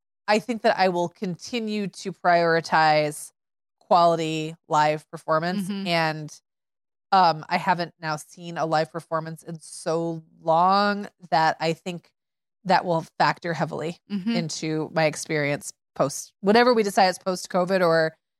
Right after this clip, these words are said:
Speaker 1: safe to get back. Like we said, with live performance, it'll probably happen all at once. That's gonna be a big one for
Speaker 2: Mm-hmm.
Speaker 1: me.
Speaker 2: Yeah,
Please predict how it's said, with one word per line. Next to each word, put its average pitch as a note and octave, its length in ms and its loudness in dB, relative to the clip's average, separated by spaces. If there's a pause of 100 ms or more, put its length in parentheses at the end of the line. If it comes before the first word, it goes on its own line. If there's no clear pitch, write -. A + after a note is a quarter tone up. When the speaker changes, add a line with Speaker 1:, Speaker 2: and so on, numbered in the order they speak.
(380)
Speaker 1:
safe F#3+ 300 -2
to - 60 -16
get F3+ 140 -2
back. A3 300 2
Like F3 160 -4
we F#3 80 0
said, E3+ 340 2
with F3+ 160 -6
live E3+ 180 2
performance, F3 380 -2
it'll E3 120 -4
probably D#3+ 200 2
happen E3+ 260 -2
all E3 140 0
at - 60 -10
once. B3 420 -2
That's F3 260 2
gonna E3 200 -8
be D3+ 100 -6
a A#2+ 80 -8
big A#2 160 -12
one - 140 -18
for G#3 60 -8
Speaker 2:
Mm-hmm. F#3 140 -8
Speaker 1:
me. G3+ 160 -8 (220)
Speaker 2:
Yeah, E3+ 220 -6